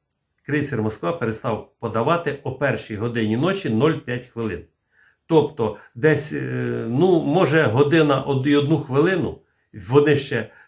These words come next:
мали електроенергію, вони ще боролись за живучість, але потім, що, коли ці ракети почали горіти, там же ж все горить, і про-, продукти горіння ядовиті. До речі,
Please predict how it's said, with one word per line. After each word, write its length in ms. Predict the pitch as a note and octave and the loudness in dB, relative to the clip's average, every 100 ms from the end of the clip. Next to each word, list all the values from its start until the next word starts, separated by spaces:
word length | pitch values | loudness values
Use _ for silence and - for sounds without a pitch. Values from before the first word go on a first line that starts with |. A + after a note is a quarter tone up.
| - | -12
мали 520 | A2+ B2+ C3 G#2 G#2+ | -6 0 2 2 0
електроенергію, 840 | C#3 C3 A2 B2 C3+ F3+ E3+ D3+ A#2+ | 2 2 2 0 0 2 0 0 0
вони 180 | B2+ | 0
ще 160 | C3 B2 | -2 -2
боролись 440 | A2 C3 B2 A2+ | -2 0 0 0
за 140 | G2+ A2 | 0 -2
живучість, 500 | C#3+ E3 E3 C3+ C3 | 0 -2 -4 -6 -6
але 160 | C3 | -4
потім, 380 | C3 C#3+ C3+ A#2 | -2 -4 -4 -8
що, 220 | - A#2+ - - - - | -10 -12 -12 -20 -20 0
коли 260 | D3 D3 | 4 4
ці 160 | - C#3+ | 4 4
ракети 440 | C#3+ C#3 B2 B2+ | 4 2 -2 -2
почали 420 | B2 A#2+ - B2 | -2 -2 -2 0
горіти, 420 | A#2 C3+ C#3 A2 G#2+ | 2 2 0 -2 -4
там 240 | A2+ A2+ | -2 -4
же 120 | A2+ | -4
ж 120 | G#2+ - - _ | -6 -12 -20 _
все 240 | - D3+ | -6 0
горить, 520 | A2 C3+ F#3 G#3 - _ _ _ | 2 4 4 2 0 _ _ _
і 360 | B2+ C3 B2 A2+ - | 0 2 2 0 -6
про-, 200 | B2+ C3 | -6 -6
продукти 440 | C3 B2+ C3+ - | -4 -2 -4 -4
горіння 400 | B2 C3 F3+ C#3+ | -2 0 0 0
ядовиті. 720 | G#2+ G#2 G#2 G2+ F2 E2 _ _ _ _ _ _ _ _ _ _ _ _ _ _ _ _ | 0 0 -2 -4 -6 -12 _ _ _ _ _ _ _ _ _ _ _ _ _ _ _ _
До 400 | - D3 D3+ D#3 | -10 -2 -2 2
речі, 540 | A#3+ B3+ - G#3+ G3+ | 0 0 -2 -2 -2